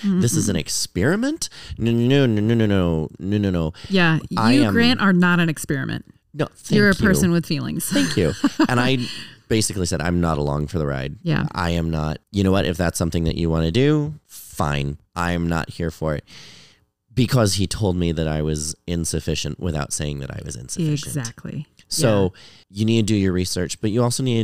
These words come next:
Speaker 1: do, like, some deep dive. Why do you wanna do the polyamory thing?
Speaker 2: Yes. My saving grace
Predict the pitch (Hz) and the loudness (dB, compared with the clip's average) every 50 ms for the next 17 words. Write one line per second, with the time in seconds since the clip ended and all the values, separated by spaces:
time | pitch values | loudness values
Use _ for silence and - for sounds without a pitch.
0 | 101 104 101 101 98 92 - - 104 104 101 110 107 - 85 80 80 - - - | 0 -2 0 0 0 -2 -2 -4 -4 -4 -4 -4 -6 -6 -8 -8 -8 -10 -12 -8
1 | 87 98 95 98 107 117 107 110 107 104 104 101 95 95 95 98 95 85 92 90 | -2 0 0 2 2 2 0 0 0 0 0 0 0 0 -2 -2 -2 -2 -2 -2
2 | 90 90 87 - - 87 85 85 85 85 80 78 80 78 78 76 73 71 71 - | -2 -2 -4 -6 -4 -2 -2 0 0 -2 -2 -4 -4 -4 -4 -6 -6 -8 -10 -14
3 | - - 69 67 65 65 65 64 - 185 175 156 156 - - - _ _ _ _ | -16 -14 -12 -12 -12 -12 -12 -2 0 0 2 2 0 -4 -8 -12 _ _ _ _
4 | - 202 202 196 202 202 208 220 233 247 240 - - _ _ _ _ _ _ _ | 0 2 2 4 4 4 4 2 2 0 -2 -6 -12 _ _ _ _ _ _ _
5 | _ _ _ - - - 190 180 165 185 185 180 160 160 160 156 165 196 - - | _ _ _ -10 -4 -2 0 0 2 2 0 0 0 0 -2 0 -2 -2 -2 -4
6 | - - | -6 -8